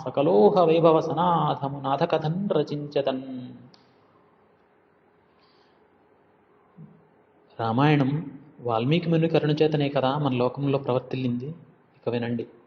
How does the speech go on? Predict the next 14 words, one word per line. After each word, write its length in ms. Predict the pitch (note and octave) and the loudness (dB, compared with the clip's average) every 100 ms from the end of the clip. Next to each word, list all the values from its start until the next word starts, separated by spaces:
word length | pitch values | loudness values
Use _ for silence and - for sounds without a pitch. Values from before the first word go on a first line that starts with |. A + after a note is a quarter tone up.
| _ _ _ _ _ _ _ _ | _ _ _ _ _ _ _ _
అచ్చమైన 840 | G#2+ - C#3+ D3 D3+ E3+ G#3+ G#3 F#3 | -20 -8 -4 0 0 4 6 6 4
అమృతం 520 | E3+ E3 E3+ E3 C#3+ | 2 2 4 4 2
అమరుడు 320 | C3+ E3+ F3+ | 2 2 0
త్రావినారోయి 1160 | F3 C#3 C#3 D3+ D3+ D#3+ F3+ F3+ C#3+ B2+ - - - - - | 0 0 2 0 0 0 2 4 4 2 -2 -12 -20 -20 -12
దానికే 800 | B2+ C3+ C#3 C#3 C3+ B2+ B2+ B2 | -4 0 2 0 -2 0 2 0
నసూయ 480 | A#2+ A#2+ D#3+ D#3+ D#3+ | -2 -6 -2 2 2
పడను. 320 | - A#2+ A#2+ - - _ _ _ _ _ B2 | 2 -2 -4 -8 -18 _ _ _ _ _ -2
పరమమౌని 880 | C3 D3+ E3 E3 G3+ A3+ G#3+ G#3 F#3+ | 2 4 4 6 6 6 6 6 6
అయిన 260 | F#3 F3 | 4 2
వాల్మీకి 720 | D3 C#3+ E3+ G3+ G3+ G3 - - - | 4 4 4 2 2 0 -6 -6 -2
కృత 180 | D#3 C#3+ | 0 2
రామసత్కథా 1040 | C3 F3 E3+ F3 - F#3 D#3 E3 D#3+ D3+ | 2 2 0 -2 0 2 6 8 8 4
సుధారసంబు 1000 | - C#3+ D3 C#3+ C#3 B2+ - B2+ B2 A#2+ | 0 0 2 4 2 0 -6 -10 -10 -12
ద్రావి. 640 | A2+ A#2 A#2+ A2 A2 G#2+ | -6 -4 -4 -6 -10 -16